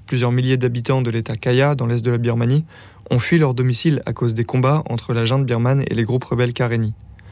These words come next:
Initialement, les militaires sont entrés dans la cathédrale le vingt-six novembre, avant de partir face aux protestations des responsables de la paroisse.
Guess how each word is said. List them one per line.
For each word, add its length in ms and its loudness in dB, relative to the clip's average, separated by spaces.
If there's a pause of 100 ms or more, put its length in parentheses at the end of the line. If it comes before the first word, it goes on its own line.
(580)
Initialement, 540 2 (380)
les 100 2
militaires 400 2
sont 200 -4
entrés 200 0
dans 100 2
la 60 2
cathédrale 540 -2
le 140 -2
vingt-six 320 0
novembre, 440 0 (680)
avant 200 2
de 100 0
partir 380 -2
face 200 -4
aux 40 -2
protestations 540 -2
des 100 2
responsables 420 0
de 80 0
la 100 0
paroisse. 440 -4